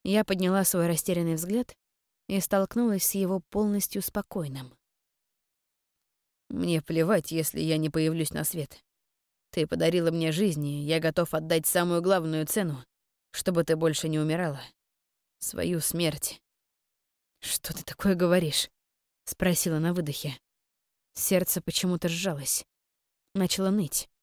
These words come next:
болеть. «У меня мало воспоминаний, но то, что в предыдущей жизни отец тебя казнил, я помню». На его губах появился оскал,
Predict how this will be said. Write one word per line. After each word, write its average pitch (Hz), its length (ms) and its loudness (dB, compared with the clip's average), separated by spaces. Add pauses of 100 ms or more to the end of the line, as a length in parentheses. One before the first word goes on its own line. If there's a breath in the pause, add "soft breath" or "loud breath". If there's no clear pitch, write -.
(260)
болеть. 196 580 0 (960)
«У - 60 -10
меня 165 300 -2
мало 180 280 2
воспоминаний, 147 840 -4 (460)
но 156 160 -2
то, 151 180 -2
что 147 220 -4
в - 80 -12
предыдущей 160 640 0
жизни 156 340 -2
отец 151 360 -2
тебя 151 260 -2
казнил, 156 420 0
я 156 160 -2
помню». 143 400 -2 (920)
На 180 80 0
его 170 240 4
губах 175 400 0
появился 165 560 -2
оскал, 147 420 -6